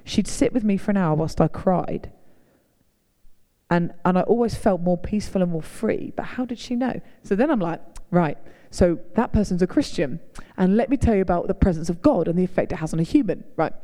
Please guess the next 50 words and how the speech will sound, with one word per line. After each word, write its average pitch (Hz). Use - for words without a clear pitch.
So 208
start 196
talking 196
about, 165
um, 165
how 160
God 170
speaks -
to -
you 156
and 156
gives 170
you -
insight 175
and 156
helps 185
you 202
love 254
people 156
and 151
helps. -
Anyway, 262
so -
I'm 349
just -
drawing 277
the 262
God 269
narrative 180
that's 196
already 269
in 214
her 208
life. -
Just -
like 247
Jesus 220
took -
the 254
scriptures 214
and 196
went, 196
"This 196
is 220
where 208
I 196
already 214
am. 220
You -
see? 277